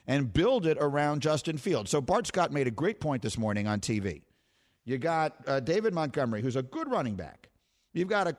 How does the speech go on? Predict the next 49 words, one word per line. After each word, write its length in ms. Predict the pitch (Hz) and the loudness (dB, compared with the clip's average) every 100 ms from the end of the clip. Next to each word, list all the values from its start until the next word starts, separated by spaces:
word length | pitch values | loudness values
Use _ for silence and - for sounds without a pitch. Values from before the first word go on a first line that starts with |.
| - | -4
a 60 | |
shaky 500 | 139 - 247 220 180 | -4 0 0 0 0
offensive 480 | 160 156 156 139 123 | 2 2 0 0 -2
line, 300 | 131 131 131 | -2 -2 -2
and 120 | 127 | 0
that's 160 | 143 156 | 0 -2
being 240 | 147 135 | -2 -2
kind. 540 | 120 139 127 90 73 - _ _ _ _ _ _ | -2 -4 -4 -6 -14 -20 _ _ _ _ _ _
Put 160 | - 311 | -4 0
Justin 380 | 311 233 185 170 | 0 2 0 -2
Fields 320 | 214 294 170 | -2 -2 2
out 160 | 139 | 2
there 120 | 156 156 | 2 2
and 100 | 151 | 2
let 140 | 190 | 0
them 180 | 247 208 | 2 2
run 160 | 240 | 2
some 140 | 240 220 | 2 0
R 120 | 226 | -2
P 180 | 226 208 | -2 -2
Os. 420 | 220 302 - - _ _ _ _ | -2 -2 -8 -16 _ _ _ _
Like, 220 | 143 156 196 | -2 0 2
let 140 | 240 | 0
them 140 | 277 226 | 2 2
do 180 | 202 | 0
stuff. 260 | 294 - 131 | -2 -2 0
Justin 340 | 175 226 - | 0 0 -2
Fields 320 | 214 196 196 139 | -4 -2 0 2
has 180 | 143 | 2
athletic 460 | 135 135 147 170 170 | 2 0 0 0 0
ability 480 | 143 139 170 139 117 | 0 0 0 0 -2
that 260 | 123 120 | -2 -4
maybe 360 | 131 139 214 190 | -4 -4 -2 -4
five 380 | - 147 175 156 | -4 0 0 0
quarterbacks 500 | 175 170 151 151 151 | -2 -2 2 0 0
in 80 | 147 | -2
N 120 | 156 | -2
F 160 | 156 135 | -2 0
L 160 | 143 | 0
history 580 | 120 - 269 - 123 90 | 0 -4 -6 -4 -6 -6
have 160 | 92 101 | -8 -8
had. 480 | 147 240 220 87 - _ _ | -6 -4 -4 -6 -14 _ _
He's 320 | 156 113 104 | -4 -2 2
that 260 | 202 277 - | 2 2 2
good. 200 | 240 139 | 0 2
That's 180 | 135 143 | -2 0
not 320 | 151 247 277 | 2 2 2
an 100 | 165 | 0
exaggeration. 840 | 131 131 127 110 147 208 - 80 | -2 0 0 0 0 0 -4 -10